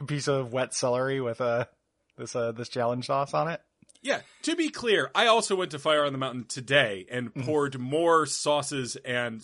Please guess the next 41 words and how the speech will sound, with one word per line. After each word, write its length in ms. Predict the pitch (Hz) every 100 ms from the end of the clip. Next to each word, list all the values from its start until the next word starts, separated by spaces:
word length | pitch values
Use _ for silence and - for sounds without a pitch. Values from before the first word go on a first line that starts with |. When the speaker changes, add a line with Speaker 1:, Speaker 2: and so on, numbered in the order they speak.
| -
Speaker 2:
spicy 600 | - - 135 135 135 127
things 440 | 113 113 101 101 -
on 180 | 131 120
top 320 | - 131 135
of 300 | 120 110 107 120
the 60 |
ghost 400 | 123 135 135 -
pepper 260 | 117 117 110
chili 440 | - 104 95 90 _ _ _ _ _ _ -
I 100 | 120
had 260 | 123 113 107
last 260 | 101 -
night. 260 | 104 85 80
So 220 | - - 98
Speaker 1:
Mm-hmm. 300 | 95 120 127 - _ _ _ _ 233
Speaker 2:
I'm 140 | 320
a 60 | 277
mistakes 480 | 156 - 165 190 -
factory, 480 | 294 302 320 320 -
I 40 |
guess 120 | 208 285
Speaker 1:
Just 120 | 262
Speaker 2:
is 80 | 220
the 100 | 208
point. 300 | 240 135 -
Speaker 1:
rotting 500 | 147 131 135 135 139
in 100 | 127
your 100 | 120
gut 220 | 113 127 -
right 160 | 113
now. 200 | 135 160 _ _ _ _ - - - -
Speaker 2:
Yeah, 400 | 151 175 196 - 151
it's, 240 | 160 143
uh, 280 | 175 165 160
biodegrading 680 | 131 156 202 180 123 131 196
and 100 | 135
letting 220 | 107 123
off 220 | 175 - _ _ -
chemicals. 680 | - 339 302 - - - - -
Speaker 1:
Yeah. 220 | 247 277 - _ -
Yeah. 100 | 202